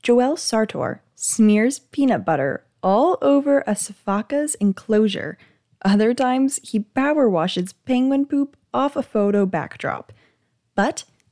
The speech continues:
it's all to inspire you to help save animals. "I want people to look into their eyes," he says. "I hope that by seeing these animals up close, people will care about them."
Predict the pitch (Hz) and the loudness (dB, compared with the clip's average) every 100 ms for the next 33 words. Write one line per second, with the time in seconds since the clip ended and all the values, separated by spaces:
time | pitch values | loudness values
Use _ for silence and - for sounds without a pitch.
0 | - 277 - 277 370 403 294 - 254 330 | -4 -4 -2 -2 -2 -2 -4 -4 -4 0
1 | 262 196 202 220 240 233 - 247 247 370 | 0 0 -2 -4 -6 -6 -4 -2 -2 -2
2 | 190 131 - - - _ _ _ _ _ | -2 -4 -6 -12 -14 _ _ _ _ _
3 | 285 330 339 330 269 254 262 - 247 240 | -2 0 0 -2 -6 -4 -6 -4 -2 -2
4 | 285 - - 247 226 202 185 190 170 - | -2 -6 -6 -4 -2 -2 -2 -4 -6 -6
5 | 185 - - _ 202 185 175 185 240 - | -12 -12 -14 _ -2 -2 -2 -4 -6 -12
6 | _ _ _ _ _ - 320 311 277 285 | _ _ _ _ _ -4 -4 0 -2 -4
7 | - 262 240 233 - 311 277 196 190 185 | -6 -4 -4 -4 -4 -2 0 0 0 0
8 | 180 170 170 165 - - 269 214 - - | 0 -2 -6 -8 -8 -2 0 0 -4 -10
9 | _ _ - 269 294 285 277 285 359 190 | _ _ -12 -8 -6 -6 -4 -2 -2 -4
10 | - 160 151 185 | -4 -6 -6 -6